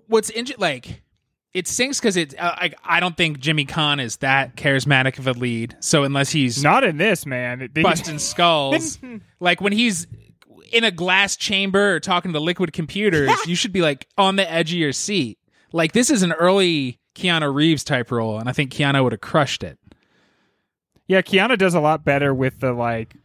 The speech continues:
Speaker 2: highly medicated, like, barely connected to reality.
Speaker 1: Uh-huh. Uh, Johnny Mnem-, Mnemonic is what I'm thinking. The, the, the liquid computer remind me of when Keanu Reeves is talking to fucking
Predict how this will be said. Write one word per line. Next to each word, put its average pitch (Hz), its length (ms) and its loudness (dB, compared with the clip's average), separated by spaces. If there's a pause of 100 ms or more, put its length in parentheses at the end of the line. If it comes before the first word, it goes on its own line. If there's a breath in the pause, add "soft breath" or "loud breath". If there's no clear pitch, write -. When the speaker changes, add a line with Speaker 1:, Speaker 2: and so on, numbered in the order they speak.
(280)
Speaker 2:
highly 135 560 0
medicated, 123 960 -2 (220)
like, 123 240 0
barely 131 320 4
connected 131 460 0
to 127 100 0
reality. 120 760 -2
Speaker 1:
Uh-huh. 160 220 2 (220)
Uh, 165 40 -6 (160)
Johnny 202 280 4
Mnem-, 170 360 2
Mnemonic 156 640 0
is 131 140 -6
what 139 80 0
I'm 127 120 -2
thinking. 127 260 -4
The, 139 100 -2
the, 143 140 -2
the 147 120 0
liquid 208 240 2
computer 170 360 2
remind 143 320 2
me 135 60 0
of 127 80 -2
when 135 120 -2
Keanu 143 300 2
Reeves 139 220 2
is 120 100 -6
talking 135 280 0
to 123 60 0
fucking 120 460 -2